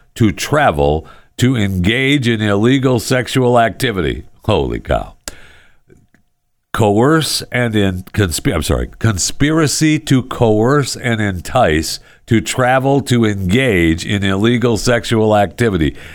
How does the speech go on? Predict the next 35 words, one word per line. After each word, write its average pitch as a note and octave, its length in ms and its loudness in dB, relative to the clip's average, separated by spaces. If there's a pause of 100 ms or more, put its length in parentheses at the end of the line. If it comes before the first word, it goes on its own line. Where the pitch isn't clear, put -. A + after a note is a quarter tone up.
It's - 160 0
got, A#3 300 -2 (440)
I G#3+ 120 -2
mean, A#3 100 0
you A3+ 100 2
get G#3 140 2
a F#3 40 -4
maximum G3 420 0
of - 40 -6
twenty A3 380 2
years G#3+ 400 4
for F3+ 180 0
that. A2+ 420 0
That's C3 320 -2
just G2+ 260 -4
silly. C2 420 -2 (220)
That's A2+ 400 0
just F2+ 380 -2
silly. A#1+ 440 -2 (420)
So C3 220 0
they're A#2 160 2
saying D3 280 0
a A2 60 -2
network C3+ 520 -2
of G#2 120 -2
sophisticated A2 760 -2
high-end C3 380 -2
brothels D#2 520 -2 (240)
in E2+ 160 -4
Greater G2 320 2
Boston E2 480 0
and D2+ 120 -2
Eastern F2+ 400 0
Virginia D2+ 400 -2
provided D#2 540 0